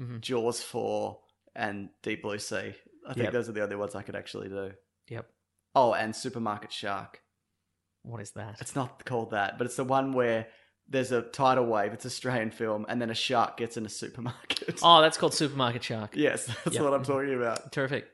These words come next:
Speaker 2: Yeah. Why didn't they call it Supermarket Shark?
Speaker 1: Right?
Speaker 2: 'Cause then I, I don't remember the real name of it.
Speaker 1: Yeah, I mean, that's intriguing.
Speaker 2: Yeah.
Speaker 1: That, that's an intriguing premise with a great name, and I would totally check that out.
Speaker 2: Let me, I need to find out what that's called now.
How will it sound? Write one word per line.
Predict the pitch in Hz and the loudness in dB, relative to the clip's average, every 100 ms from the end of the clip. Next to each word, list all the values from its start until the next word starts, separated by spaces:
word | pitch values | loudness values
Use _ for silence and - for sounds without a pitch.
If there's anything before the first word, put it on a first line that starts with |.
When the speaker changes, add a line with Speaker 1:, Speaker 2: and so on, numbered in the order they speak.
| - | -6
Speaker 2:
Yeah. | 123 117 101 - - _ _ - | 0 2 2 -4 -16 _ _ -12
Why | 185 | -8
didn't | 208 | -4
they | 190 | -2
call | - 143 131 | 0 0 0
it | - | -2
Supermarket | 131 120 120 113 117 | -4 -2 -2 -2 -6
Shark? | - 117 107 107 | -4 -2 -2 -2
Speaker 1:
Right? | 147 185 226 302 | 4 8 10 8
Speaker 2:
'Cause | - 190 185 | 6 8 10
then | 226 | 12
I, | 214 - - 190 208 | 12 8 2 4 8
I | 190 190 160 - | 12 12 10 4
don't | 190 202 | 10 10
remember | 196 180 175 | 10 8 8
the | 170 | 8
real | 165 165 | 8 6
name | 151 151 175 | 8 6 6
of | 135 | 4
it. | 113 90 - _ _ - | 0 -2 -12 _ _ -4
Speaker 1:
Yeah, | 196 214 - | 0 2 2
I | |
mean, | 185 190 | 2 6
that's | 226 220 | 6 6
intriguing. | 165 - 208 202 131 101 - | 0 2 2 2 0 -2 -4
Speaker 2:
Yeah. | 160 202 139 90 - - | 0 4 4 2 -4 0
Speaker 1:
That, | 190 170 | 2 4
that's | 190 190 196 - | 4 4 0 -4
an | 127 170 | -2 -2
intriguing | 110 180 175 - 202 165 147 | 0 0 0 2 2 2 0
premise | 190 165 131 | 2 2 0
with | 151 | -4
a | 131 | 0
great | 143 139 | 4 4
name, | 123 143 127 | 4 2 2
and | 131 | 2
I | 135 | 2
would | 123 113 | 0 -4
totally | 156 131 120 | -2 0 -2
check | - 123 | -4 -4
that | 123 120 | -2 -2
out. | 120 | -2
Speaker 2:
Let | 190 | -2
me, | 220 - | 0 2
I | 165 | 4
need | 185 | 4
to | 220 | 4
find | 185 165 | 6 6
out | 139 | 8
what | 139 | 6
that's | - | 4
called | - 131 120 | 2 2 2
now. | 107 98 104 | 0 -2 -6